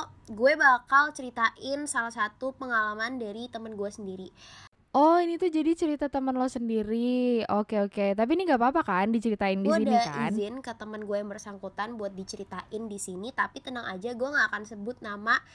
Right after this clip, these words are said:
Speaker 1: tempat, dan siapapun. Gue akan samarkan itu semua. Pokoknya in-, kalian harus tahu ceritanya. Jadi, eh, temen gue ini cowok, sebut saja namanya Bunga ya.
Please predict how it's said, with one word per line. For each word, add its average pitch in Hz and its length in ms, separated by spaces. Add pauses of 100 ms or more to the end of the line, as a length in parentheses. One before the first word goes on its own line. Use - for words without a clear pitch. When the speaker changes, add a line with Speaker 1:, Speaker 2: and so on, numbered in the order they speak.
(220)
Speaker 1:
tempat, 240 480
dan 233 240
siapapun. 220 720
Gue 247 160
akan 202 720
samarkan 214 640
itu 214 160
semua. 208 640 (320)
Pokoknya 240 320
in-, 247 160
kalian 320 320
harus 277 320
tahu 254 320 (160)
ceritanya. 202 560
Jadi, 202 480
eh, 220 240
temen 247 240
gue 220 240
ini 208 320
cowok, 233 640
sebut 208 320
saja 202 320
namanya 240 800
Bunga 302 480
ya. 202 320